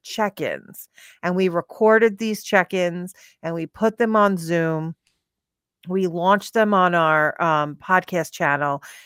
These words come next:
and people just kept coming and listening. And then we said, "If they're listening, we need to keep talking."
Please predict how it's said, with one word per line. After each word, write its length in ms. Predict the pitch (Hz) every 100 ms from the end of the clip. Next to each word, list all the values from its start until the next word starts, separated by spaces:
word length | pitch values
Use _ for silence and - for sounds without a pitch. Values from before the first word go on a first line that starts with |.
| -
and 160 | 165 156 -
people 720 | - 208 202 - 208 208 196
just 520 | - 156 160 - -
kept 540 | - 180 143 - _ - -
coming 500 | - 156 143 139 135
and 200 | 175 156
listening. 600 | 151 147 - 113 90 185 _ - - _ -
And 200 | 180 180
then 480 | 180 180 175 170 175
we 160 | 185 170
said, 540 | - 175 160 156 156 -
"If 220 | 170 -
they're 300 | 185 190 226
listening, 640 | 202 208 - 151 147 151 160 _ -
we 320 | 170 190 208
need 320 | 202 190 185 -
to 120 | 165
keep 340 | - 170 -
talking." 560 | - 139 127 - 71